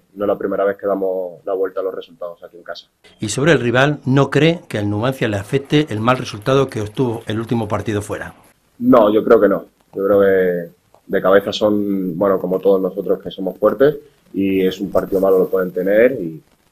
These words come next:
Speaker 1: pasan página y al fin y al cabo te centras en el siguiente. Pues si, si ya te centras en el pasado, van mal. No, un poco también lo que nosotros, lo que nosotros hemos llevado a hacer aquí.
Speaker 2: Y el domingo, el Club Deportivo Marchamalo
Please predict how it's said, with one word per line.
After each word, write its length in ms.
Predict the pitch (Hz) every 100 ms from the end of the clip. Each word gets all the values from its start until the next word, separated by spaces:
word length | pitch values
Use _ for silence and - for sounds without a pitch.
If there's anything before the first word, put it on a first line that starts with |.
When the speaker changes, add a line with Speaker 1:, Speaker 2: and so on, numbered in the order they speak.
| _
Speaker 1:
pasan 300 | 92 90 87
página 440 | 95 117 120 131
y 380 | 107 87 85 85
al 120 | 82
fin 140 | - 90
y 0 |
al 60 |
cabo 280 | 85 90 - _ _ _ _
te 80 | 92
centras 340 | 95 92 98
en 60 | 104
el 100 | 101
siguiente. 460 | 135 117 - 90 - - _
Pues 200 | - 90
si, 340 | 95 90 87 87
si 120 | 92
ya 120 | 92
te 80 | 98
centras 340 | 95 90 92 95
en 80 |
el 80 | 92
pasado, 600 | 95 - 98 101 98 92
van 200 | 90 90
mal. 180 | 87 82 _ _ _ _ _ _ _ -
No, 100 | 92
un 100 | 90
poco 220 | 92 92
también 460 | 90 92 95 92
lo 100 | 90
que 80 | 90
nosotros, 600 | 87 92 87 87 85 82 _ _ _ 85
lo 180 | 85
que 60 | 82
nosotros 340 | 87 98 90
hemos 160 | 90 87
llevado 220 | 85 85
a 20 | 85
hacer 200 | 82 - -
aquí. 200 | 80 78 _ _ _ _ _ _ _ -
Speaker 2:
Y 40 |
el 80 | 117
domingo, 540 | 123 165 170 190 202
el 160 | 110 104
Club 240 | 156 143
Deportivo 480 | 113 107 104 139 117
Marchamalo 840 | 107 98 - 113 147 165 170 185